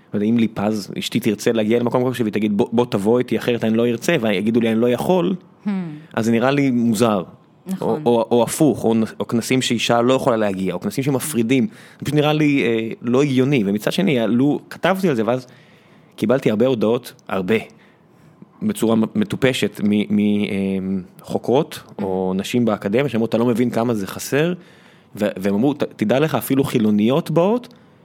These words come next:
Speaker 1: כי, אה, גברים לוקחים לנו את כל החמצן בחדר, וגברים אגרסיביים מדי ב-, בשיג ושיח, ואנחנו רוצות חלל שמור רק לנשים."
Speaker 2: טוב, אז זה שני דברים שונים. השאלה הראשונה היא, האם יש צורך בכנסים לנשים בלבד, שזו שאלה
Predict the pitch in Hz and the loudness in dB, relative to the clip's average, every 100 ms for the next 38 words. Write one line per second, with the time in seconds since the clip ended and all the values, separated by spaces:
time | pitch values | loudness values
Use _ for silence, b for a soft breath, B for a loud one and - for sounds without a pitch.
0 | B _ - 117 110 110 104 101 104 101 | B _ -10 -4 -2 -2 -2 0 0 -2
1 | 95 104 110 127 113 - 123 107 101 113 | -2 -2 2 2 0 0 0 2 0 0
2 | - 110 117 107 104 131 160 170 170 165 | 0 -2 0 0 0 0 0 2 2 0
3 | 139 98 101 95 95 90 98 104 101 95 | -2 -4 -2 -2 -2 -4 -2 -2 -2 -2
4 | 120 117 110 107 98 92 95 - 101 95 | 0 0 2 2 0 -2 -4 -4 -4 -4
5 | - 165 175 160 - B B B 110 104 | -2 0 2 -2 -8 B B B -4 -2
6 | 113 107 127 120 - 120 117 117 - 110 | 0 0 0 -2 -2 0 2 2 0 2
7 | 110 120 107 107 110 - 85 87 87 85 | 4 4 2 0 0 -4 -6 -6 -6 -8
8 | - B B B B B B 202 - 196 | -12 B B B B B B -8 -4 -4
9 | 202 254 240 220 208 214 185 143 143 - | -2 -2 0 0 0 0 -2 -4 -6 -6
10 | 156 165 196 190 175 175 175 160 - 190 | -4 -2 -2 -2 -2 -2 -4 -6 -4 -2
11 | 190 185 - 170 165 - 160 160 165 165 | -2 -2 -4 -6 -6 -8 -8 -8 -10 -12
12 | 160 - 160 165 151 - 156 147 139 143 | -12 -10 -8 -8 -8 -8 -10 -10 -10 -8
13 | 180 208 151 139 147 143 | -8 -8 -12 -12 -10 -8